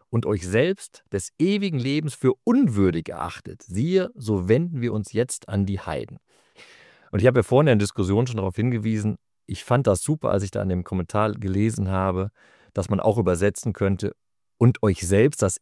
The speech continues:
ewige Leben nicht gönnt.“ Was gönnen wir uns denn als Christen? Und das möchte ich auch mitnehmen, diesen Gedanken für den Sonntag. Wir gönnen uns doch, die Worte Jesu zu hören, sie als große Verheißungen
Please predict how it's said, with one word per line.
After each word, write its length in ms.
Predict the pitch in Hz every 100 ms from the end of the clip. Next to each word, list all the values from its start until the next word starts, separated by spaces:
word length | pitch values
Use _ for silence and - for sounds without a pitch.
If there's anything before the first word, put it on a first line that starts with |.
| -
ewige 420 | 113 131 117 95
Leben 420 | 92 101 98 92
nicht 320 | 98 101 - - 87
gönnt.“ 480 | 101 92 67 - - _ _ _ _ _ _ _ _
Was 240 | - 135 -
gönnen 360 | 135 220 247
wir 140 | 120 80
uns 180 | 82 -
denn 180 | 80
als 220 | 69 67 -
Christen? 500 | - - - - - _ _ _ _
Und 100 | 107
das 120 | 101 -
möchte 240 | 127 -
ich 60 | 113
auch 120 | 87
mitnehmen, 420 | 135 - 95 85
diesen 180 | 85 92
Gedanken 420 | 85 85 90 -
für 100 | -
den 160 | 98 87
Sonntag. 560 | 87 85 92 - _ _ _ _ _ _ -
Wir 120 | 113
gönnen 420 | 101 131 202 233
uns 220 | 185 160
doch, 320 | - 165 - - _ _
die 280 | - 107 95
Worte 320 | 120 160 143
Jesu 480 | 104 120 175 147 139
zu 320 | - 117 95
hören, 520 | 107 117 135 160 247 - _ _ _
sie 220 | - 117
als 240 | 117 117 -
große 480 | 107 139 202 - 160
Verheißungen 840 | 139 - 135 185 - 185 185